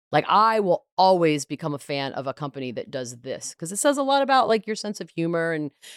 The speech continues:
you know, how up on things you are. Um, and good, and shout out to him for his also sort of playing in on it, 'cause, like, he took a monster stray. I, when, I, like, <laughs> when that first came out, I'm like, "Well,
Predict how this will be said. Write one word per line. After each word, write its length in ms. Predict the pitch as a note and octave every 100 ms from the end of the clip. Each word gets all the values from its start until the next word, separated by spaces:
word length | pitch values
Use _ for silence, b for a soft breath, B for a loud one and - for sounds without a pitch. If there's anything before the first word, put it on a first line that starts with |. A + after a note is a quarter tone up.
| B B
you 100 | F#3
know, 80 | D#3
how 220 | F3+ F3+
up 240 | - F3+
on 140 | F3 E3
things 300 | E3+ E3 D#3
you 120 | D#3
are. 520 | D#3 D3+ D3+ D3+ D3
Um, 380 | D#3+ D3 C#3 C3 -
and 140 | F#3+
good, 120 | C4+
and 140 | - A#3+
shout 180 | D#4+ D#4+
out 120 | E4+
to 100 | D#4+
him 180 | C#4+ C4+
for 120 | B3+
his 100 | A3+
also 380 | - F#3+ - E3
sort 240 | - E3+
of 100 | D#3
playing 300 | - D#3 C#3+
in 260 | B2+ C3+ B2 _ _ -
on 160 | C#3
it, 80 | B2+
'cause, 160 | - G3
like, 220 | G3 F3+ _ _ _ _
he 220 | - F4+
took 200 | A4+ A#4+ A#4
a 40 |
monster 500 | C#4+ G#3 G#3 A3 E3+
stray. 360 | D3+ - C#3+ C3
I, 180 | - A#3+
when, 260 | C4+ C4+ C4
I, 120 | B3
like, 340 | B3 B3+ C4+ _
<laughs> 120 | _ -
when 140 | D#4+
that 180 | F4 -
first 200 | F#4 F#4+
came 120 | F4
out, 60 | F4
I'm 60 |
like, 180 | C#4 G#3 _ _ _ _ _
"Well, 80 | B4